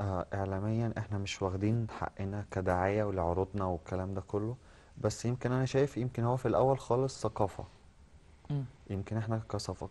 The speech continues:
Speaker 1: الثقافة بتاعتنا الشرقية مش مستوعبين فكرة الرقص، فكرة إن يبقى في ولد وبنت واقفين مع بعض.
Speaker 2: من أول اللبس مش مستوعبين، ولا
Speaker 1: آه.
Speaker 2: فكرة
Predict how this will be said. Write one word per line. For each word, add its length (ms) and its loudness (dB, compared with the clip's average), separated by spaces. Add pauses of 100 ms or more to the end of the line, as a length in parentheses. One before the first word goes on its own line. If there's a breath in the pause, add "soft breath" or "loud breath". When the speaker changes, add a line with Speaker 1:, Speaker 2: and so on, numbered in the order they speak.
Speaker 1:
الثقافة 460 0
بتاعتنا 340 2
الشرقية 600 2
مش 580 -6
مستوعبين 680 2
فكرة 400 -4
الرقص، 420 -2
فكرة 320 -4 (100)
إن 120 -4
يبقى 220 -4
في 180 -8
ولد 360 2
وبنت 440 -2 (580 soft breath)
واقفين 440 -2
مع 140 2
بعض. 400 6
Speaker 2:
من 140 2
أول 300 6
اللبس 520 4 (100)
مش 160 -6
مستوعبين، 600 4
ولا 580 8
Speaker 1:
آه. 20 4
Speaker 2:
فكرة 320 0